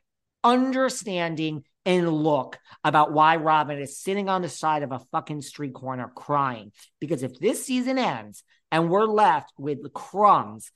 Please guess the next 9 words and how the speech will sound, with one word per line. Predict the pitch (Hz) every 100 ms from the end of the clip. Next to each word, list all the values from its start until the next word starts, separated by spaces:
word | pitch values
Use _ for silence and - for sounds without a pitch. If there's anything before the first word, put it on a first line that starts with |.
| _ _
and, | 143 151
and | 151 143
dancing | 156 180 202 - 220
around | 214 202 185 151
with | 135 123
Robin | 147 147 147
and | 147 143
Juan, | 156 139 104 104 101 _ _ _ _ -
I, | 127